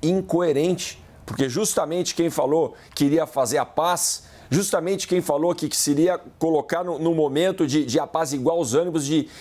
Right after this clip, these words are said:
e, de, e de acabar com os extremos, está colocando mais lenha na fogueira. Então, o, quando meu amigo e, e meu debatedor aqui, Renato Meirelles, coloca essa posição, Renato,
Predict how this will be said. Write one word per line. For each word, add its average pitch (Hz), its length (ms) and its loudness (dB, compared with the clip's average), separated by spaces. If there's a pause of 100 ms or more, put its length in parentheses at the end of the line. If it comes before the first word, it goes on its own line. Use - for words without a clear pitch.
(140)
e, 147 100 2
de, 139 140 -2
e 147 160 -2
de 113 100 0
acabar 160 540 -2
com 175 140 -4
os 143 120 -2
extremos, 165 720 -2 (540)
está 170 340 -2 (460)
colocando 165 720 0
mais 143 460 0
lenha 151 360 2
na 151 240 0 (240)
fogueira. 135 580 0 (1400)
Então, 175 360 0
o, 139 380 0 (100)
quando 175 460 0 (640)
meu 143 160 2
amigo 127 580 0
e, 113 360 -2
e 92 480 0 (180)
meu 131 160 0
debatedor 131 680 0
aqui, 123 220 -2
Renato 117 320 -2
Meirelles, 110 380 -2
coloca 120 500 0
essa 117 220 -2
posição, 110 520 -2
Renato, 104 360 -4